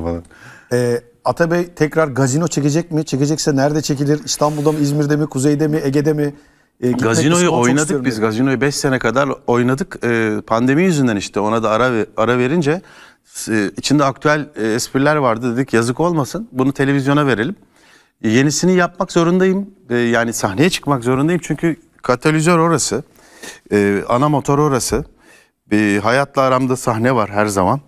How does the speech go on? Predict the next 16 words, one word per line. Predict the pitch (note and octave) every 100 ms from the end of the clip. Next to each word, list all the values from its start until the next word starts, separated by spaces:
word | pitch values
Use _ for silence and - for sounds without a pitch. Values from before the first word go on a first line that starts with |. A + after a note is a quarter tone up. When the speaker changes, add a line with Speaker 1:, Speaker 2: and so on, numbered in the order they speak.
| - - _ _ -
Speaker 1:
E, | G#2 G2 G2
sahne | - A#2 A2 C3+
olmadan | B2+ C#3+ C3+ A2+ D#3+ E3+ _ -
hiçbiri | D3+ - C3
olmuyor | D#3 A#2+ G2 D3 F3+
ve | C#3 C#3
özlüyorum | C#3+ C#3+ F3 C3 F#2+
da. | C3+ A3 _ -
Yakında, | B2+ C#3 E3 E3+ F3 - B2 B2+
e, |
sahnelere | - C#3+ D3+ D#3+
atarım | D3+ - D#3+
kendimi | D3+ B2+ B2+ B2+
diye | D#3
hayalim | C#3+ C#3 C3+ D3 D3+
var. | B2